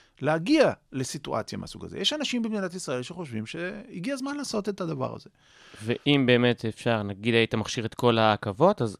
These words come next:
Speaker 2: אז ניתן לה-, להכריע את, את המערכה בעזה. עוד פעם, המילה להכריע, אתה יודע,
Speaker 1: בדיוק,
Speaker 2: זה,
Speaker 1: המילה
Speaker 2: אבל
Speaker 1: להכריע היא,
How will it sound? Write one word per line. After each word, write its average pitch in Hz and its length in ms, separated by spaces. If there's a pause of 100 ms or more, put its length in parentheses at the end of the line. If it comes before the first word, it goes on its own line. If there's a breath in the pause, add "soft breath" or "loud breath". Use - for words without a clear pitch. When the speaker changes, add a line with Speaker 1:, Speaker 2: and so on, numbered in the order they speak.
(100)
Speaker 2:
אז 101 140
ניתן 147 320
לה-, 117 160
להכריע 107 680
את, - 280
את - 80
המערכה 110 440
בעזה. 113 480 (380 loud breath)
עוד 135 100
פעם, 131 140
המילה 127 220
להכריע, 127 340
אתה 117 120
יודע, 123 180
Speaker 1:
בדיוק, 127 200
Speaker 2:
זה, 180 140
Speaker 1:
המילה 160 220
Speaker 2:
אבל 214 80
Speaker 1:
להכריע 202 340
היא, 160 180